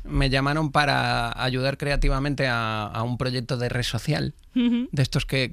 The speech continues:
Speaker 1: necesitan inversores. Y
Speaker 2: Vale.
Speaker 1: entonces yo era como el C E O de creatividad, digamos.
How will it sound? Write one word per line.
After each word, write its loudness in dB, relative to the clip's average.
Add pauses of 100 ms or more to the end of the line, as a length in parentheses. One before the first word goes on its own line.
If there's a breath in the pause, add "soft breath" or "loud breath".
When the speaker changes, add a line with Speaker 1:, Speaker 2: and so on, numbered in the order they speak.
Speaker 1:
necesitan -2
inversores. 0
Y 2
Speaker 2:
Vale. 2
Speaker 1:
entonces -2
yo -2
era -2
como 0
el -2
C 0
E 4
O 4
de 0
creatividad, 2
digamos. 0